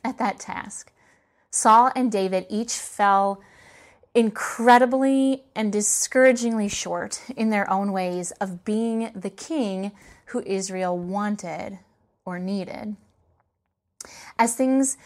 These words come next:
continue to get worse for Israel, we almost hear them go from,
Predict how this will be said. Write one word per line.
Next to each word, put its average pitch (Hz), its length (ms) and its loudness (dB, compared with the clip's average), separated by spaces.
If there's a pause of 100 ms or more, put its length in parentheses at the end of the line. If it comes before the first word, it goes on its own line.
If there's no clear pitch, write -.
(300)
continue 247 720 2
to 247 160 -4
get 214 240 0
worse 208 340 -2
for - 260 -10
Israel, 226 640 -2 (240)
we 220 200 0
almost 240 920 2 (760)
hear 254 440 4
them 214 380 0 (100)
go 220 220 2
from, 208 340 0